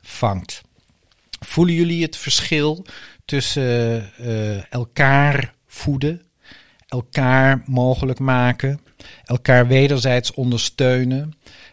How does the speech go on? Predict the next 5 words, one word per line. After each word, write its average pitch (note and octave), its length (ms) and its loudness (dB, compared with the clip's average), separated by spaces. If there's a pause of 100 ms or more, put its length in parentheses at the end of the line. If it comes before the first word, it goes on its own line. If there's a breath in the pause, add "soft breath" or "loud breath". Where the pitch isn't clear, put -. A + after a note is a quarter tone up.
elkaar, B2+ 920 2
eh, A#2 440 -2
eh, A2+ 760 -6
ja, C3 260 -2 (760 soft breath)
elkaar B2 680 0